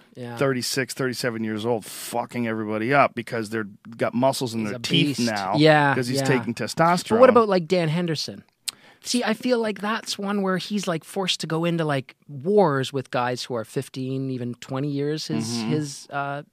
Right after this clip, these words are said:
Speaker 1: younger than him, and I feel like, you know what I mean? But th-, but then,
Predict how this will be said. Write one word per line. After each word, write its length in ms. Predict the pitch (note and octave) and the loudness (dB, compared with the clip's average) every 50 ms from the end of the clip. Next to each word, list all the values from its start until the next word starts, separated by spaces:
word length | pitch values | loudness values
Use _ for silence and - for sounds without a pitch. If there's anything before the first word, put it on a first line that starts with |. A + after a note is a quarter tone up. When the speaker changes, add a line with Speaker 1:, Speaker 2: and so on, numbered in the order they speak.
| _ _ _ _ _ E3+ | _ _ _ _ _ -4
Speaker 1:
younger 320 | D3 D3 D#3 F3 F#3 G#3 | -2 -2 0 0 0 0
than 120 | G3 G3+ F#3+ | 0 -2 -2
him, 260 | F#3 A3 A#3+ B3+ A#3 | -2 -2 -2 -4 -4
and 80 | F3+ | -4
I 60 | E3 D#3+ | -6 -8
feel 200 | - - D#3+ D3+ | -8 -8 -8 -8
like, 240 | D#3+ D#3 D#3 - - _ _ - - - - - - _ _ _ _ _ _ _ _ _ _ _ _ - | -8 -10 -10 -12 -18 _ _ -20 -20 -20 -20 -20 -20 _ _ _ _ _ _ _ _ _ _ _ _ 0
you 120 | B3 G#3 | 4 6
know 100 | G3+ G3 | 6 8
what 80 | F#3+ F#3 | 8 8
I 60 | F3+ | 8
mean? 240 | F3+ F3+ F3+ F#3 F#3+ | 8 8 6 6 6
But 180 | D3+ E3+ D3+ C3 | 4 2 2 2
th-, 120 | F#3 E3+ E3 | 0 -2 0
but 180 | D3+ F3+ D#3+ | 0 2 4
then, 400 | D3 E3 E3 E3 D#3+ D#3 D3+ C#3+ | 6 8 8 8 6 4 2 0